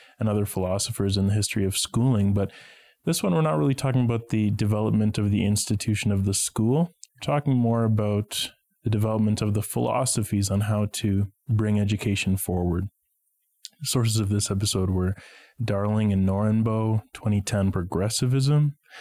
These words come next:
This is a chapter in the Blackwell Guide to the Philosophy of Education. And also Thomas,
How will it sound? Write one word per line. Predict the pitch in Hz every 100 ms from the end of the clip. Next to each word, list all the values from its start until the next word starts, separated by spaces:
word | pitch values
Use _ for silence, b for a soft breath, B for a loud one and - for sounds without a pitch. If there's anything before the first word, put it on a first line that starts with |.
| B B
This | 120
is | 117
a | 107
chapter | - 95 101 - 101
in | 98 95
the | 98
Blackwell | 95 92 98 110 98
Guide | 98 92 92 95 98
to | - 92 95
the | 95
Philosophy | - 98 98 - 104 101
of | 98
Education. | 95 101 - 104 104 - 143 147 _ B B B B B
And | 156
also | 165 - 135
Thomas, | - 110 110 101 101 - -